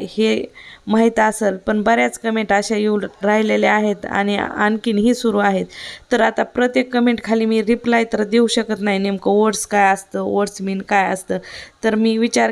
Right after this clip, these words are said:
केला, तर आज मी स्पेशल ओट्सवर एक व्हिडिओ बनवून टाकते आणि सगळ्यांना ओट्स नेमकं काय असतं, त्याबद्दल माहिती देते. नमस्कार मंडळी, मी वर्षा येवले, माझ्या चॅनलवर तुमचं खूप खूप मनापासून स्वागत करते. आता हे जे तुम्ही पाहत आहात,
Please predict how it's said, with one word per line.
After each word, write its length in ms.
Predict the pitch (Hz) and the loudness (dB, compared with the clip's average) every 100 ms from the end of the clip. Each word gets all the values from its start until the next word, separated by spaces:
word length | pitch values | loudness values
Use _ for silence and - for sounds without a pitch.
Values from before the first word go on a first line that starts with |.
| 220 | 0
केला, 320 | 233 196 185 | 0 2 2
तर 200 | 180 202 | 0 -2
आज 240 | 202 202 | 0 0
मी 100 | 214 | -2
स्पेशल 380 | 214 220 220 226 | -2 0 2 2
ओट्सवर 580 | 208 208 208 - 202 269 294 - - - - | 4 4 2 0 -2 -2 -4 -18 -18 -16 -2
एक 200 | 214 - - 226 | -2 -2 -14 -4
व्हिडिओ 380 | 220 226 226 | 2 4 4
बनवून 320 | 208 208 202 196 | 4 2 0 0
टाकते 440 | 208 208 180 175 | -2 -2 -2 -2
आणि 280 | - 190 196 | 0 -2 0
सगळ्यांना 460 | 214 208 214 208 | 0 0 0 0
ओट्स 420 | 196 202 220 - 202 | 0 2 0 0 -2
नेमकं 320 | 202 196 202 | -2 -2 -2
काय 360 | 208 214 208 | 0 2 2
असतं, 320 | 202 - 185 175 202 | 0 -2 -2 -2 0
त्याबद्दल 520 | 196 185 180 185 220 | 0 0 -2 -2 0
माहिती 400 | 220 214 214 185 | 2 2 2 0
देते. 340 | 175 175 185 - - - - - | 0 0 -4 -6 -16 -16 -12 -2
नमस्कार 520 | 220 233 - 233 226 | 0 0 0 0 2
मंडळी, 500 | 214 208 202 202 202 | 2 0 0 0 0
मी 120 | 202 | 0
वर्षा 360 | 196 202 202 247 | 2 2 2 2
येवले, 380 | 202 202 190 185 | 4 4 2 2
माझ्या 380 | 185 190 208 | 2 0 0
चॅनलवर 440 | 214 202 196 190 190 | 0 0 0 -2 -2
तुमचं 300 | 185 196 208 - | -2 -4 -4 0
खूप 300 | 240 247 - | 0 0 0
खूप 240 | 220 214 | 0 0
मनापासून 560 | 196 185 180 185 220 226 | 0 0 0 -2 -2 -4
स्वागत 440 | - 226 180 175 185 | 0 0 2 -2 -4
करते. 280 | 170 175 - - - - - | -4 -8 -8 -16 -16 -14 -4
आता 260 | 208 220 233 | -4 0 0
हे 260 | 220 254 | 2 2
जे 180 | 247 247 | 2 -2
तुम्ही 240 | 247 226 | 0 0
पाहत 400 | 226 247 226 240 | 0 0 0 0
आहात, 260 | 240 220 | 0 2